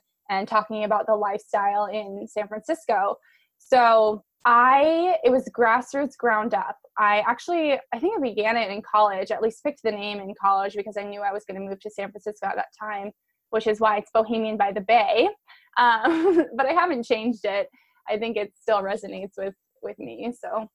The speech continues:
uh, yeah, so I named it in college. And then again, every single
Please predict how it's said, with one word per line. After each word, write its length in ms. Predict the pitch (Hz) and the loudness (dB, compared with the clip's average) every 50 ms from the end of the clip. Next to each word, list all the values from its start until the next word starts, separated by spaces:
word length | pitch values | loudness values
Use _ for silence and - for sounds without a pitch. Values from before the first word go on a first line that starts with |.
| _ _ _ _ - 220 | _ _ _ _ -4 -2
uh, 180 | 226 208 202 202 196 196 - | 0 0 -2 -4 -10 -10 -2
yeah, 300 | - 254 269 285 262 247 | 2 4 6 6 4 2
so 100 | - 254 247 | 2 2 2
I 40 | |
named 220 | 247 247 254 285 320 | 2 2 2 2 2
it 80 | 330 | 2
in 80 | 302 320 | 0 0
college. 440 | 285 277 277 269 277 269 269 262 247 254 | 2 2 4 4 6 6 4 4 4 2
And 200 | 226 226 226 226 | 0 0 -4 -2
then 320 | 220 220 220 214 214 214 214 _ _ _ _ _ _ _ _ _ _ _ _ _ _ - - | -4 -4 -4 -6 -6 -8 -10 _ _ _ _ _ _ _ _ _ _ _ _ _ _ 0 2
again, 380 | 247 240 240 226 233 226 226 - - | 2 4 4 4 4 2 -2 0 2
every 560 | 233 240 240 226 233 254 277 277 277 294 330 359 381 - | 2 2 2 2 0 0 0 2 2 0 0 -2 -4 -8
single 800 | _ - - - 240 226 233 240 226 226 233 233 233 233 - | _ -20 -16 -10 -8 -6 -4 0 2 2 4 4 2 0 -2